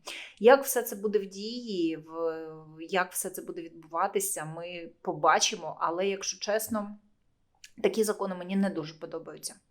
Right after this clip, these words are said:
Далі, тепер щодо субсидій. На неопалювальний сезон Пенсійний фонд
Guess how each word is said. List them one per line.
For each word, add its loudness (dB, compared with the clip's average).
Далі, 12
тепер 6
щодо 4
субсидій. 2
На 10
неопалювальний 4
сезон 0
Пенсійний 0
фонд 4